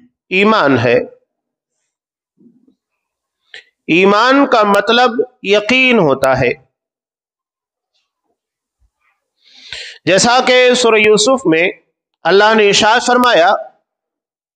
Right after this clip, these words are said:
कि जब हजरत यूसुफ अलैहिस्सलातु वस्सलाम के भाइयों ने साजिशी अंदाज में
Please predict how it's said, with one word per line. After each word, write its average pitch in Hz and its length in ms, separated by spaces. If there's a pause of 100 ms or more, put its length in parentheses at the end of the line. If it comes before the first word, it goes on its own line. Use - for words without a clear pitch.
(1300)
कि 214 100
जब 247 200
हजरत 240 400
यूसुफ 254 540
अलैहिस्सलातु 233 600
वस्सलाम 220 380
के 226 120
भाइयों 214 500
ने 165 160 (1800)
साजिशी 247 680
अंदाज 214 560
में 247 180